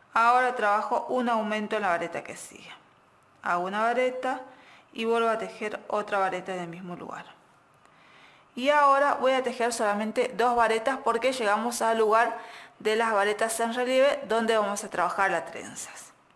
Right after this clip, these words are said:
Entonces trabajo una vareta y dos varetas, nada más. Y ahora vamos a trabajar la parte de las trenzas.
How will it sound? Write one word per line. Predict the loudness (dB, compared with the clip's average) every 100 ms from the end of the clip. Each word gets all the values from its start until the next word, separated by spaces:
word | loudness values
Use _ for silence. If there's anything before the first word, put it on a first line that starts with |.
| _ _ _ _ _ _ _ _ _ _ -12
Entonces | -10 -10 -6
trabajo | 0 0 -2 -8 -6
una | 0 2
vareta | 4 2 0 0 -2 -4 -14 -20 -20 -20 _ _ _ _ -6
y | -6 -6 -18 -16
dos | -4 0 0
varetas, | -2 -6 -10 -16 -18 -18 -8
nada | 0 2 0
más. | -2 -10 -14 -20 -20 _ _ -20 -20 -20 -20 _
Y | 2
ahora | 4 6 6
vamos | 2 0
a | -2
trabajar | -2 2 2
la | 2 2
parte | 0 0 -2
de | -4
las | -6 -10
trenzas. | -12 -12 -14 -16 -16 -20